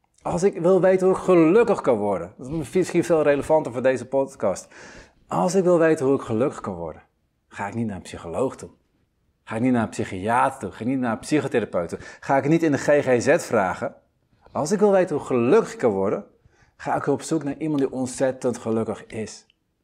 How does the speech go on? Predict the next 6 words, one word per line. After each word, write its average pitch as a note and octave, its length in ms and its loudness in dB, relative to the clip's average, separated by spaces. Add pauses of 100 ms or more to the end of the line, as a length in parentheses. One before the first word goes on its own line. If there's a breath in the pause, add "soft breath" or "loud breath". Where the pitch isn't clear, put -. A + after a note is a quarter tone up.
(800)
Ik A2 120 -16
volg C3 240 -2
een C3 80 -2
boeddhistische A#2+ 480 -2
leraar. G#2+ 760 -2
Die, A#2 460 0